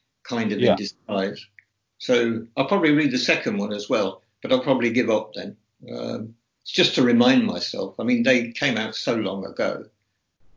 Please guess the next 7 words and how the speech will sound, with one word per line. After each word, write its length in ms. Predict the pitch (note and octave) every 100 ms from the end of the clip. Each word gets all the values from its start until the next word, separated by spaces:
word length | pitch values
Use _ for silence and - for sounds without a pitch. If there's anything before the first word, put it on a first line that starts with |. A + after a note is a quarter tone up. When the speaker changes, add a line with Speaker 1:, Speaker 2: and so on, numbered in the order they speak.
| -
Speaker 1:
Um, 260 | G2 A2 B2+
Speaker 2:
Right. 280 | B2 G#2+ _ _ _ _ _ _ _ - - - - - - - -
Speaker 1:
but, 280 | A2 A2 -
Speaker 2:
Uh, 80 | D3+ A#2+
Speaker 1:
um, 160 | B2+ _ _ _ _
normally 420 | C3 G#3 A3 D3+
I 60 | C#3+